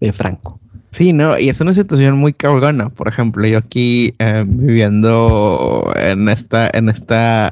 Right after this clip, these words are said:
Speaker 2: en esta isla, este año, en septiembre, <laughs> serán siete años.
Speaker 1: Guau,
Speaker 2: Este,
Speaker 1: un chingo de tiempo.
Speaker 2: <laughs> sí, es un chingo.
Speaker 1: Tú no vayas a decir que eres de Londres, güey, no mames.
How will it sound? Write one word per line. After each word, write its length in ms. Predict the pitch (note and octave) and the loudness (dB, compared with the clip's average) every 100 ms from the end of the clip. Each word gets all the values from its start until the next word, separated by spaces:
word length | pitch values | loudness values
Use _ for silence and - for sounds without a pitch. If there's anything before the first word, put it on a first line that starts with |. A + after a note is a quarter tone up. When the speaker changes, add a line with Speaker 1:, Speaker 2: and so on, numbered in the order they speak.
| - | -2
Speaker 2:
en 160 | A2+ | -2
esta 220 | A2+ - B2 | 0 0 2
isla, 520 | C3 C3 A#2 G#2+ C3 - - - - _ _ - | 2 2 0 0 -4 -12 -20 -20 -20 _ _ -8
este 320 | A2+ A2+ - | -6 -4 0
año, 360 | B2+ B2 B2+ G2 - - | 4 4 2 0 -8 -4
en 420 | A#2 A2+ A2+ B2 | 2 2 0 -6
septiembre, 600 | - B2+ B2 - A#2+ C3 | -4 -4 -2 -2 2 2
<laughs> 20 | |
serán 240 | G#2+ C#3 C3+ | 2 2 2
siete 280 | C#3 - D3 | 0 0 0
años. 580 | B2+ B2+ B2 - - - _ _ _ _ _ B2+ - | 0 0 0 -2 -8 -16 _ _ _ _ _ -4 -2
Speaker 1:
Guau, 360 | G2 G#2 A#2+ | 0 0 -2
Speaker 2:
Este, 340 | A2+ A#2+ A2+ A2 | 0 0 2 0
Speaker 1:
un 60 | |
chingo 220 | - A2+ G#2+ | 0 0 -2
de 40 | |
tiempo. 240 | - F#2 | -2 -4
Speaker 2:
<laughs> 240 | D#2+ - - | -2 -2 -2
sí, 120 | A2 | -4
es 100 | G#2+ | -6
un 80 | A2+ | -8
chingo. 100 | - | 0
Speaker 1:
Tú 80 | E3+ | 4
no 120 | G#3+ | 4
vayas 160 | A3+ A3+ | 4 2
a 40 | |
decir 220 | A3 G3 | 2 2
que 80 | G3+ | 2
eres 140 | G#3 | 2
de 80 | G#3 | 4
Londres, 420 | F#3+ D3+ F#3+ G3+ | 2 2 0 0
güey, 240 | D3+ A#2 G#2+ | 0 -4 -6
no 120 | B2+ C3 | -6 -4
mames. 440 | B2+ C#3 B2 - | -4 -4 -6 -8